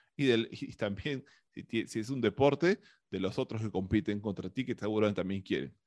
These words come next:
Pero, Jun, hemos abierto un, un camino diferente acá, reaccionando. La verdad es que estoy contento con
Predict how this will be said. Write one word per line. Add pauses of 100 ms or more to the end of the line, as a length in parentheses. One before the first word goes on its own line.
(360)
Pero,
Jun,
hemos
abierto
un,
un
camino
diferente
acá, (120)
reaccionando.
La
verdad
es
que
estoy
contento
con